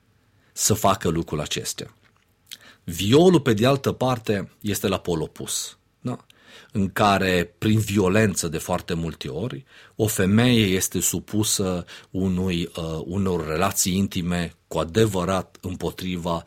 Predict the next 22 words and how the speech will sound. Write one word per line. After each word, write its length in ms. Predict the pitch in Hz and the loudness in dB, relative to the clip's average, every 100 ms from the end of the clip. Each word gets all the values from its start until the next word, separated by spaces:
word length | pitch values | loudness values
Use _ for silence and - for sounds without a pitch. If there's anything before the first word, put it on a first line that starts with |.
| - - | -14 -12
voinței 520 | 82 80 80 - 71 | -6 -4 -4 -6 -8
ei. 360 | 71 65 - _ _ _ | -10 -16 -18 _ _ _
Și, 160 | - | -4
bineînțeles, 440 | 95 95 87 98 87 | -2 -2 0 -2 -2
asta 320 | 90 - 87 | -4 -2 -2
are 300 | 90 90 87 - - _ | -2 -4 -8 -14 -20 _
urmări, 640 | 87 85 90 85 80 82 | -8 -4 -2 -2 -4 -4
uh, 80 | 80 | -6
uh, 460 | 76 73 80 78 76 | -8 -10 -12 -10 -10
pe 120 | - | -10
viață. 480 | 73 78 - - - _ | -10 -10 -10 -12 -12 _
Cum 280 | - 151 160 | 0 4 6
este 280 | 147 - 127 | 4 4 0
o 40 | |
persoană 440 | 107 92 117 113 | 2 0 2 2
afectată 560 | 92 - 85 - 104 101 | 0 -2 -6 -2 -4 -2
de 140 | 85 | -2
abuz 300 | 80 78 82 | -2 -2 -4
sexual? 680 | - 78 - - 78 - - - _ _ _ _ | -4 -6 -6 -6 -8 -10 -14 -20 _ _ _ _
Pentru 400 | 82 82 85 82 - | -8 -6 -6 -8 -6
că, 420 | 90 82 80 80 | -4 -2 -2 -4
um, 320 | 80 78 | -4 -6